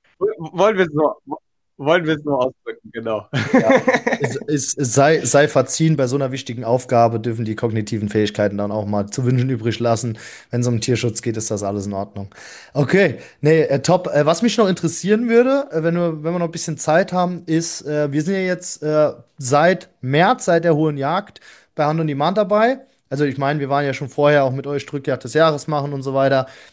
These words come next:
Speaker 2: Und, ähm, und irgendwann haben wir uns dann zu, dazu entschieden, dass wir auch Filme machen. Ihr habt dem Ganzen zugestimmt, habt gesagt, jo, äh, passt.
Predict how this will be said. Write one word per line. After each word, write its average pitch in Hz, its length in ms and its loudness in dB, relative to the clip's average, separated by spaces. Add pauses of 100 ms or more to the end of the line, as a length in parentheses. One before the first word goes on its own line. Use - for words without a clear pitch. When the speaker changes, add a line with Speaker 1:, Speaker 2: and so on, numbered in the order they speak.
(120)
Speaker 2:
Und, 127 440 -4
ähm, 123 420 -4 (540)
und 135 100 -6
irgendwann 139 320 2
haben 135 100 2
wir 135 120 2
uns 123 160 -6
dann 123 180 -2
zu, 131 300 -4
dazu 131 340 -6
entschieden, 139 340 -6
dass 131 180 -6
wir 123 140 0
auch 165 260 2 (220)
Filme 175 440 4
machen. 165 420 0
Ihr 139 140 -2
habt 135 260 -4
dem 135 100 -2
Ganzen 131 280 -4
zugestimmt, 175 720 -2 (340)
habt 120 120 -18
gesagt, 131 420 -4
jo, 156 300 2 (220)
äh, 151 100 -12
passt. - 500 -2